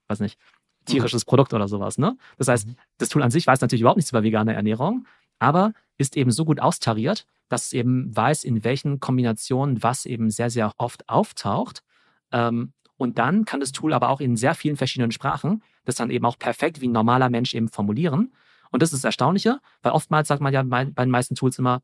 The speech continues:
Speaker 1: „Naja, auf Englisch ist es irgendwie ganz cool, aber auf Deutsch total nutzlos.“ Und das ist
Speaker 2: Ja.
Speaker 1: hier nicht der Fall. Es funktioniert auf
Speaker 2: Ja.
Speaker 1: Deutsch wirklich auch ausgezeichnet.
Speaker 2: Ja, das, das stimmt. We-, wem gehört G P T three?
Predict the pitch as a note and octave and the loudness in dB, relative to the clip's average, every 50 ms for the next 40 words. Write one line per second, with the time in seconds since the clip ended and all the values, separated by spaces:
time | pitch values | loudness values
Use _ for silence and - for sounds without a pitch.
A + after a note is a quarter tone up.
0 | _ _ _ _ _ _ - B2 B2+ A#2+ A#2+ - C3+ C#3 E3 D3 - C#3 B2+ C3 | _ _ _ _ _ _ 0 2 4 4 4 2 2 2 2 2 0 -2 -2 0
1 | C3 B2+ A#2 A#2+ A2+ - - - D#3 F3 G3 A#3 A#3 - _ _ _ _ - B2+ | 0 2 2 2 0 -2 -2 -2 0 2 2 0 -2 -6 _ _ _ _ 0 2
2 | B2 B2 - - B2 C3+ C3+ - - - C3 - B2 A#2 A2 A#2 - A2 - - | 2 2 2 0 0 -2 -2 -2 -4 -4 -2 0 0 0 2 2 0 0 -2 -2
3 | A2+ A2 B2+ A3+ B3 - - _ _ _ _ _ _ - - A#2 A2+ - - A#2 | -4 -4 -2 -4 -6 -8 -10 _ _ _ _ _ _ -4 -4 -4 -4 -2 -2 0
4 | G#2+ A#2 G#3+ - - A#2+ G#2 - - G#2 A2 C#3+ C#3 - - - - A#2 - - | 2 2 0 0 -2 -4 -4 -2 -2 -2 0 0 -2 -4 -6 -4 -6 -6 -4 -4
5 | - A2+ A2+ - B2 A#2+ B2+ - - - A#2+ A#2+ - A#2+ A#2 - - B2 A#2+ - | -4 -4 -4 -2 -2 -2 -2 -2 -4 -6 -4 -4 -4 -6 -6 -4 -4 -4 -4 -4
6 | - - - A2 G#2+ - - G#2+ - - _ _ _ _ _ _ _ _ _ _ | -6 -6 -6 -6 -6 -8 -10 -12 -12 -14 _ _ _ _ _ _ _ _ _ _
7 | - G#2+ G#2+ - _ _ _ _ _ - A#2 A2+ - - - - _ - B2+ A2 | -6 -6 -6 -8 _ _ _ _ _ -6 -4 -4 -4 -4 -8 -10 _ -8 -6 -6
8 | - - B2 A2 G2+ A2+ - - - C3 D3+ F3+ F3 C3 A2+ E3+ F3+ F3 F3 - | -4 -2 0 -2 -2 -2 -6 -4 -2 0 0 2 2 2 2 2 2 2 0 -4
9 | - - - B2 A2+ - A#2+ G#2 - A2+ - - A2 A2 G2+ G#2+ | -12 -6 -6 -4 -2 -2 -4 -4 -4 -6 -4 -2 0 0 0 0